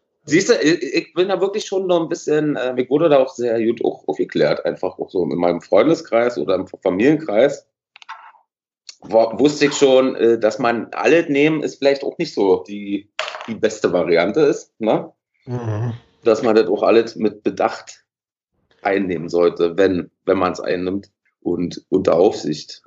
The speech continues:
Speaker 1: Und das habe ich schon relativ früh verstanden, dass das wichtig ist. Und
Speaker 2: Ja.
Speaker 1: natürlich auch an vielen Freunden gesehen, wie
Speaker 2: Das
Speaker 1: das mal nach hinten losgehen kann.
Speaker 2: Ja, aber voll, Alter. Ähm,
Speaker 1: Ja.
Speaker 2: das würde mich interessieren, der, der, der Einfluss familiärer Seite,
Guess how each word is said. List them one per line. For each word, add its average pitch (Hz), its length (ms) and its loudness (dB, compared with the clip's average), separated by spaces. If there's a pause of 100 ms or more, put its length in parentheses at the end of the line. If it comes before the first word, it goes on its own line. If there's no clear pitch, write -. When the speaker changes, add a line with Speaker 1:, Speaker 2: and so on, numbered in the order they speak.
Speaker 1:
Und - 400 -6
das 85 220 -10
habe 104 220 2
ich 113 100 -6
schon 120 140 2
relativ 117 460 0
früh 120 100 0
verstanden, 107 480 -2
dass - 180 -2
das 87 120 -2
wichtig - 380 -12
ist. - 320 -8 (220)
Und 82 220 -2
Speaker 2:
Ja. 82 80 -2
Speaker 1:
natürlich 85 280 -6
auch 90 200 -2
an 87 300 -2
vielen 95 380 0
Freunden 98 440 2
gesehen, 101 520 0 (840)
wie 95 200 -8
Speaker 2:
Das 92 100 -8
Speaker 1:
das 90 180 -6
mal 90 280 0
nach 92 180 0
hinten 131 240 0
losgehen 78 420 -6
kann. - 120 -20 (300)
Speaker 2:
Ja, 170 100 0
aber 98 220 -10
voll, 127 280 -6
Alter. 95 340 -10 (400)
Ähm, 147 200 4
Speaker 1:
Ja. 135 60 2
Speaker 2:
das 156 160 4
würde 254 120 4
mich 247 120 4
interessieren, 175 460 2
der, 139 260 2
der, 131 280 0
der 127 220 -2
Einfluss 202 580 2
familiärer 165 680 0
Seite, 156 460 -4